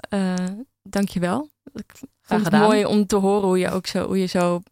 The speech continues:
Speaker 1: betrokken bent bij, eh, dat je niet alleen je onderzoek uitvoert, maar ook echt zo betrokken bent bij de kinderen. Het is heel m-, mooi om te horen. Ehm, ja, en dan gaan we nu <laughs> over naar de column van vandaag.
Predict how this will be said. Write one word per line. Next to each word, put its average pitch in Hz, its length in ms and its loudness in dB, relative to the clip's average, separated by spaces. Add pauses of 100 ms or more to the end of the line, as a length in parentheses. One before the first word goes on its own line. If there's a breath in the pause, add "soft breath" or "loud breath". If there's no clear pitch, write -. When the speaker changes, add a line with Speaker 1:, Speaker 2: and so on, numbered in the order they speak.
Speaker 1:
betrokken 196 440 -2
bent 175 300 -2
bij, 170 440 0
eh, - 60 -2
dat 180 120 -2
je 196 80 2
niet 185 180 2
alleen 175 300 0
je 175 100 -2
onderzoek 170 420 -2
uitvoert, 170 480 -6
maar 175 120 -4
ook 170 140 -6
echt - 220 -12
zo 170 240 -4
betrokken 175 440 -8
bent 165 260 -6
bij 175 160 -6
de 170 100 -8
kinderen. 180 520 -8 (260)
Het - 200 -18
is - 140 -12
heel 180 140 0
m-, 175 180 -2
mooi 202 300 2
om 180 100 -2
te 170 100 -8
horen. 170 360 -6 (640 soft breath)
Ehm, 202 680 2 (480)
ja, 208 160 2
en 190 80 0
dan 196 80 2
gaan 196 160 0
we 196 80 0
nu 196 320 0 (200)
<laughs> 196 200 0 (280)
over 196 500 0
naar 180 300 -2
de 170 120 -8
column 185 360 -6
van 180 160 -6
vandaag. 170 440 -8